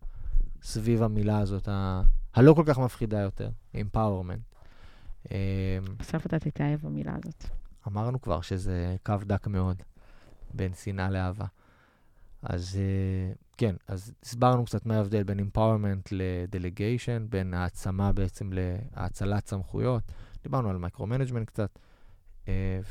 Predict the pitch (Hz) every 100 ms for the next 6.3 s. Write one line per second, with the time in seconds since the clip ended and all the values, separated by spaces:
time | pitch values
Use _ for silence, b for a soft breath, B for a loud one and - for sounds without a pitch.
0 | 110 98 98 - - - 113 - 110 117
1 | 110 113 107 98 110 - - - - -
2 | 147 139 123 - 127 123 123 123 180 -
3 | - _ - - - 104 92 107 110 -
4 | 101 110 123 123 107 110 107 117 110 101
5 | 113 - - - - - 107 - 101 95
6 | - 131 -